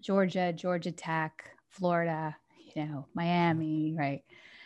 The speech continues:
Right. And, um, so he, so when we moved to Galveston, um,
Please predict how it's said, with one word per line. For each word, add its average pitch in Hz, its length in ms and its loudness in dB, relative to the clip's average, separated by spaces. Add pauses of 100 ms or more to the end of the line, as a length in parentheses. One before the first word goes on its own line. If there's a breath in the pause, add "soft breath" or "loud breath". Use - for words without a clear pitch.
(320 soft breath)
Right. 196 340 8
And, 208 320 4
um, 185 540 8 (920 soft breath)
so 247 560 10 (1080)
he, - 460 6
so - 180 8
when 294 140 12
we 320 120 12
moved 311 360 12
to 277 80 12
Galveston, 226 840 10
um, 185 500 4